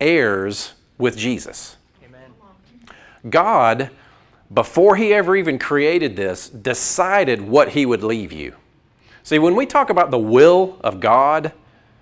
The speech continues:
Speaker 1: we, we talk, we think about that in terms of what am I supposed to do for him rather than what is it that he's left me.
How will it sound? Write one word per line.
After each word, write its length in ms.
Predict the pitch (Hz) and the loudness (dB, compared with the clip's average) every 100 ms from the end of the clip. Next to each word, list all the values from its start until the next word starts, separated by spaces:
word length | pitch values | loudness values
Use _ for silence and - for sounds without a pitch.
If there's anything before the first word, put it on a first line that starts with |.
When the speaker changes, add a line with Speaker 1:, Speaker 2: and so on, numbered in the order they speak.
| _ _ | _ _
Speaker 1:
we, 180 | - 254 | -4 -2
we 220 | - 247 | -2 -8
talk, 240 | 254 240 151 | -4 -4 -2
we 120 | 233 | -6
think 360 | - 202 202 | -4 -6 -6
about 400 | 151 139 123 120 | 0 2 2 0
that 240 | 123 127 131 | 0 0 -2
in 120 | 113 | -10
terms 300 | - 131 123 | -6 -6 -4
of 80 | 113 | -4
what 100 | 143 | -2
am 80 | 131 | -2
I 80 | |
supposed 240 | 120 123 - | -2 -4 -6
to 60 | |
do 380 | 92 95 131 208 | -12 -4 0 0
for 180 | 220 117 | -2 -4
him 240 | 110 104 | -4 -4
rather 260 | 107 123 117 | 0 0 0
than 180 | 110 107 | -8 -4
what 120 | 135 | -4
is 100 | 117 | -4
it 100 | 113 | -6
that 140 | 107 92 | -8 -10
he's 160 | 107 | -14
left 440 | 90 117 117 - 90 | -4 -2 -2 -6 -12
me. 380 | 101 123 - | -8 -8 -10